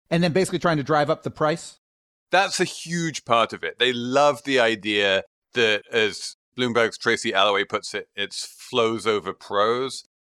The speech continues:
Speaker 2: that they can just flow so much money into stocks, especially using leverage by buying call options. The professionals who have shorted the stock and are making value-related bets and care about things like valuations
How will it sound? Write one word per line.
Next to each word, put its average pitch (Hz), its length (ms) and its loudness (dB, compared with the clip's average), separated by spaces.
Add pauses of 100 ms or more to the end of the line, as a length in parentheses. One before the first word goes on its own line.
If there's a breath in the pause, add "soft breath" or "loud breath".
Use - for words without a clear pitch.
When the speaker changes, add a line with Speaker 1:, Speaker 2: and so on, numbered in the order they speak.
(180)
Speaker 2:
that 117 180 2 (200)
they 127 200 2
can 127 220 -6
just 120 260 -4
flow 117 580 -2
so 135 280 -2
much 135 260 -4
money 120 420 -2
into 117 360 -10
stocks, - 380 -4
especially 113 420 -4
using 107 400 -10
leverage 110 480 -2
by 98 100 0
buying 92 380 -2
call 113 260 -2
options. 117 540 -4 (340)
The 110 240 0 (100)
professionals 107 1000 -2
who 98 240 -4
have 90 160 -8
shorted 117 400 -2
the 95 80 -14
stock 110 340 0
and 90 140 -10
are 82 140 -10 (140)
making 101 520 -4
value-related 104 720 -2
bets - 280 -2
and 90 140 -16
care 101 240 0
about 98 260 -2
things 95 280 -14
like 95 180 -6
valuations 95 800 -6